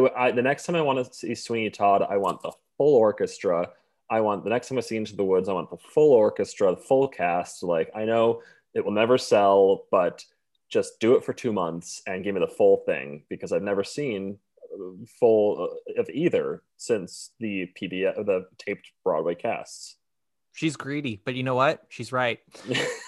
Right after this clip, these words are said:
Speaker 1: <laughs>
Speaker 2: Uh, Kevin, this has been wonderful. Thank you so much for coming on
Speaker 1: Thank
Speaker 2: today.
Speaker 1: you. This was very fun.
Speaker 2: Uh, Kevin, where can people find you if you want them to find you?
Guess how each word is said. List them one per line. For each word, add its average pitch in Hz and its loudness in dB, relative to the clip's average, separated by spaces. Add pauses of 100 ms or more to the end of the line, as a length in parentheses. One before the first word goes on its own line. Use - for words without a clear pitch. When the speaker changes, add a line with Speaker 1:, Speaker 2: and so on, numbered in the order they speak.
Speaker 1:
<laughs> - - (640)
Speaker 2:
Uh, 185 6
Kevin, 240 2
this 247 0
has 233 -6
been 220 4
wonderful. 185 4
Thank 196 -4
you 202 -4
so 180 -2
much 156 -2
for 151 -6
coming 135 -6
on 127 -2
Speaker 1:
Thank 196 0
Speaker 2:
today. - -8
Speaker 1:
you. 220 4
This 151 6
was 151 2
very 139 2 (280)
fun. 80 -4 (480)
Speaker 2:
Uh, 147 4
Kevin, 196 -2
where 214 2
can 247 0
people 220 0
find 147 0
you 160 0
if 139 -6
you 139 -6
want 127 0
them 123 -8
to 107 -10
find 107 -4
you? 123 -4